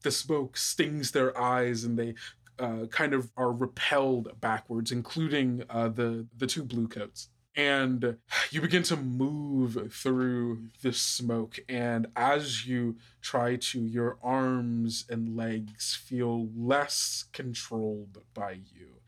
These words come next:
You feel yourself going numb as you try to escape from the people around you, and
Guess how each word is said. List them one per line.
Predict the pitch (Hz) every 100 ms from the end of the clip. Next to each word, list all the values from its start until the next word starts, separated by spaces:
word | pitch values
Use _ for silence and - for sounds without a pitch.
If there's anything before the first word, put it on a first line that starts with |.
| - -
You | 120 117 127 127 123 120 120 117
feel | - 143 139 143 135
yourself | 123 117 117 110 - 127 113 110 - - - - _
going | 131 143 147 135 120
numb | 113 123 113 92 85 113 _ _ _
as | 127 131 117 131
you | 127 120 117 117 -
try | - 127 117 120
to | - 131 117 117
escape | 127 - - 123 117
from | - - 120
the | 117
people | 113 120 - 113 110
around | 107 104 104 104 107 110
you, | 101 98 - - - 123
and | 120 117 110 107 101